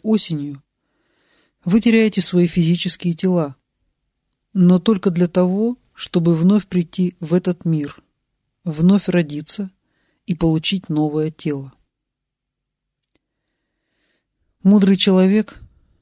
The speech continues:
живя в этой жизни, думает о своей будущей жизни. Он понимает, что каждый его выбор, поступок, действие, мысль, чувство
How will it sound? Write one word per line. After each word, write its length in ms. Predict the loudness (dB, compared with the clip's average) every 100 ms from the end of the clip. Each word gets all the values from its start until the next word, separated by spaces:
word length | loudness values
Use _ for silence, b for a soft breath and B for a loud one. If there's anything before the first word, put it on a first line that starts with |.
| _ _ _ _ _ _ _
живя 340 | -2 2 2
в 80 | 4
этой 240 | 0 0 -4
жизни, 500 | -4 -4 -4 -8 _ _ _ _ _ _
думает 580 | -12 -2 2 4 4 2
о 100 | -4
своей 380 | 0 2 2 2
будущей 600 | 0 -6 -6 -6 -8 -8
жизни. 480 | -10 -10 -10 -14 -18 _ _ _ _ _ _ _ _ _ _ _ _ _ _ _ _ _ _ _ _ _ _ _
Он 220 | 2 2
понимает, 680 | 4 4 4 4 2 -2 -8 -12
что 540 | -12 -2 0 0 -2
каждый 440 | -2 0 2 0 -2
его 240 | -2 -4
выбор, 440 | 0 0 0 -6 -14 _ _ _ _ _ _
поступок, 680 | -8 -8 -4 -4 -2 -8 -8 _
действие, 680 | -2 0 2 -2 -6 -8 -8 -6
мысль, 500 | 0 2 0 -6 -14 _ _
чувство 540 | -4 -4 -6 -12 -16